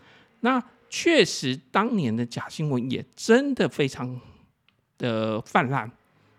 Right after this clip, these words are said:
那也确实的选举结果跟一般人的想法有点很大的差异啦，就是，呃，最后是川普胜利了，当然希拉蕊就没有了。好，后来希拉蕊也就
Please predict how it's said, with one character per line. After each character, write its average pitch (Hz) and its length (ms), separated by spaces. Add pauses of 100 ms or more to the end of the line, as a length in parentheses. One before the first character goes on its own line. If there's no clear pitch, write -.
那 156 240
也 117 200
确 185 400
实 - 260
的 120 160
选 123 320
举 120 200
结 120 220
果 117 220
跟 135 260
一 156 60
般 131 260
人 120 160
的 123 100
想 127 300
法 120 280
有 117 180
点 127 240
很 113 200
大 120 220
的 123 120
差 120 500
异 131 300
啦， - 220 (380)
就 127 160
是， 120 480 (520)
呃， 123 440
最 135 220
后 127 280
是 120 200
川 135 300
普 127 200
胜 123 260
利 120 120
了， - 140 (200)
当 117 140
然 120 120
希 120 200
拉 123 80
蕊 120 180
就 - 180
没 120 180
有 208 100
了。 185 180 (360)
好， - 260
后 139 220
来 107 280
希 - 160
拉 120 100
蕊 120 180
也 110 200
就 127 420